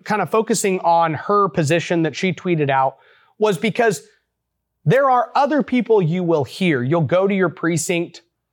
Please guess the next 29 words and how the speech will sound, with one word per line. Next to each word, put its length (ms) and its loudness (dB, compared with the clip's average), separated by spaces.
uh, 180 0
you 140 -2
know, 80 0
your 160 0
C 260 0
E 40 2
C 240 -2
meeting, 500 -2
and, 300 -2
and 160 0
you're 80 2
hearing 300 2
it 80 2
with 100 0
the 80 -4
Paxton 500 -4
stuff, 320 -6
right? 300 -2
You'll 140 0
have 280 -2
a 80 0
resolution, 800 0
and 100 0
you'll 140 2
have 140 0
two, 240 0
three, 240 0
or 100 2
four 400 0